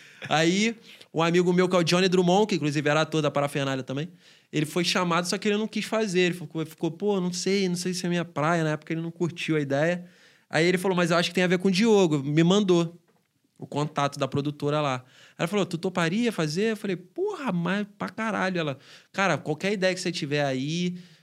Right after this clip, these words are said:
manda pra gente um vídeo, parará." Aí eu tive a ideia, que eu gravei, o Vitinho me ajudou pra caralho também pra gravar isso aí. A gente fez no Chroma a execução do que eu queria, só que eu queria ficar preso numa corda.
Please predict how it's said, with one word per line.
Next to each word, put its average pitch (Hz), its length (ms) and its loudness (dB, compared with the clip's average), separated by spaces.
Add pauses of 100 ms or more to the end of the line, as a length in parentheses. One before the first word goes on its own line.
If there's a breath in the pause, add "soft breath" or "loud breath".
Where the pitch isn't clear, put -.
manda 170 240 0
pra 185 140 2
gente 175 280 -2
um 156 120 0
vídeo, 156 680 -4 (160)
parará." 147 460 0 (280 soft breath)
Aí 139 140 0
eu 151 60 2
tive 156 240 0
a - 20 4
ideia, 156 500 0 (800)
que - 80 -10
eu 131 60 -6
gravei, 135 480 0
o 131 240 -2
Vitinho 123 360 -4
me 135 40 -2
ajudou 127 240 -4
pra 123 140 -10
caralho 127 300 -6
também 120 200 -10
pra 120 140 -8
gravar 117 200 -6
isso 117 140 -8
aí. 123 180 -6 (540 soft breath)
A - 20 -18
gente - 120 -10
fez 139 160 -2
no 139 80 -2
Chroma 143 480 -2
a 139 100 -2
execução 147 420 -4
do 151 80 -4
que 147 80 -6
eu 160 80 -2
queria, 156 400 -2
só 170 160 -2
que 156 120 -6
eu 160 60 -4
queria 160 200 0
ficar 160 200 -4
preso 160 340 -2
numa 165 200 0
corda. 180 640 2